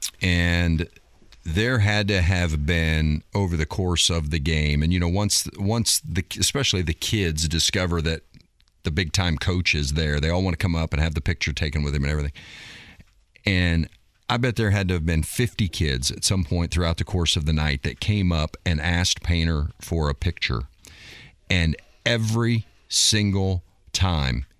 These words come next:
he accommodated them with grace and, uh, friendliness.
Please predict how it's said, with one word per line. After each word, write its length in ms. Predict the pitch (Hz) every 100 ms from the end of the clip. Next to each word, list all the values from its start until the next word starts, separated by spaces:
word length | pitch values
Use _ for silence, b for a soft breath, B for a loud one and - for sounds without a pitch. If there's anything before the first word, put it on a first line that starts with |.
| _ _
he 240 | 92 78
accommodated 640 | 80 95 87 78 78 73
them 240 | 71 73 71 B B
with 260 | 76 73 73
grace 580 | 85 104 110 - - - B B -
and, 640 | 85 78 78 78 76 69 69 -
uh, 360 | 76 76 71
friendliness. 1080 | 67 - 110 117 113 113 104 104 - - -